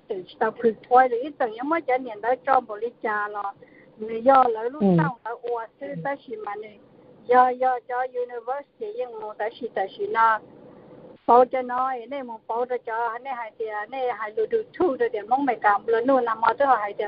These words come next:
Speaker 1: mong mày cảm. Thế sao nhìn chữ làm mà tôi chữ mong bà bỏ tụt tụt, nó nó hai chữ, ô, chữ mong mày cảm nhìn chữ nó chữ, bây giờ không được nữa, ta chỉ mà.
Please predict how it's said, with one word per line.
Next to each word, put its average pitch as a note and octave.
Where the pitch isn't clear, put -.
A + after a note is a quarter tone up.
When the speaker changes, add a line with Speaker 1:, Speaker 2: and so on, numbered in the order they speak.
Speaker 1:
mong C4
mày A#3
cảm. G3+
Thế C#4
sao D#4+
nhìn A#3+
chữ A3+
làm A#3
mà A3+
tôi C4
chữ A3
mong C#4
bà C4+
bỏ -
tụt -
tụt, G3
nó C4+
nó B3+
hai G#3
chữ, G#3
ô, E4
chữ -
mong C#4+
mày A#3+
cảm G#3
nhìn A3
chữ A3+
nó G#3+
chữ, G#3
bây C#4+
giờ A#3+
không A3
được G#3+
nữa, C4
ta C4
chỉ A3+
mà. F#4+